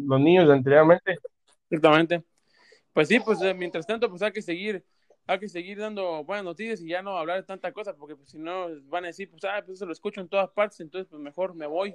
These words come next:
Speaker 1: Exactamente. No, si te, te, tenemos, tenemos buenas noticias, entonces, cuando quieras, Lalo.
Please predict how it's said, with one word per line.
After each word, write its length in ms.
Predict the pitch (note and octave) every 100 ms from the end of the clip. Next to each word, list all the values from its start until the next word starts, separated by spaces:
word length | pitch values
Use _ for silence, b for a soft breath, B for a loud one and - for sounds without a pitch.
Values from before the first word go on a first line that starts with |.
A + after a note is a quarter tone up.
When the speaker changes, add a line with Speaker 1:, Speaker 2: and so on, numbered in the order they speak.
| -
Speaker 1:
Exactamente. 680 | C#3 C#3 D3+ D#3 D#3 F3 G3
No, 200 | F3+ G#3+ G#3+
si 80 |
te, 260 | F3+ F3 D#3
te, 100 | D3+
tenemos, 400 | E3 D#3 G#3 G3+
tenemos 220 | D#3 F#3 G3+
buenas 200 | A3 D#3
noticias, 220 | G3+ A3+
entonces, 200 | G#3 G3+
cuando 180 | E3 C3+
quieras, 220 | G3+ A3
Lalo. 280 | G#3+ F3